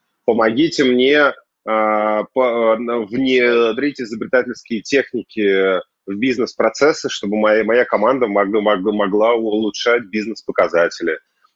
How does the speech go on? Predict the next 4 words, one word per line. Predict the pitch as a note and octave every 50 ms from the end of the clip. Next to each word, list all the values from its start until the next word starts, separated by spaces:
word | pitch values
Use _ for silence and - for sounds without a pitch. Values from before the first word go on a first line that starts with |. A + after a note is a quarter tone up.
| _ _ -
«Помогите | B2 A2+ B2 C3 C#3+ F3+ F3 F#3+ E3+
Пиаре | - F3+ E3+ D#3 D3 D#3
придумать | D3+ D#3 D3 C#3 D#3 D#3 D#3+ D#3 C3 A#2+
бренд-платформу, | A2+ A2 C#3 C3+ C3 C3+ C#3 D3 D3+ D#3 D3+ - - D#3 D#3 D3+ - - - C3 B2 B2 A#2+ A#2 A#2 A2+ G#2+ G#2 G2+